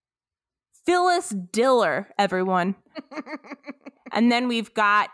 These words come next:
Speaker 1: Betty White playing Delia. Very cool nineties name. And then, last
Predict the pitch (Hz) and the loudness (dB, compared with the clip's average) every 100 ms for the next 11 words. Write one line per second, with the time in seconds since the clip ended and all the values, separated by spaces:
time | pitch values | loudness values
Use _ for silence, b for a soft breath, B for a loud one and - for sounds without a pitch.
0 | 180 170 - 214 254 285 233 202 233 - | -10 -8 -2 -2 0 -2 0 0 0 -4
1 | 226 214 220 202 196 175 175 190 247 - | -2 0 0 0 -2 0 0 0 -2 -8
2 | 180 185 233 226 226 - 226 208 214 185 | -14 -4 0 0 -2 -2 -2 0 0 0
3 | 196 226 185 170 202 - _ _ _ _ | -2 -4 -6 -4 -4 -6 _ _ _ _
4 | _ 233 240 302 320 320 330 - _ _ | _ -2 0 0 0 0 -2 -4 _ _
5 | _ _ _ _ _ _ _ _ - 277 | _ _ _ _ _ _ _ _ -4 0
6 | 294 294 - | 2 0 -4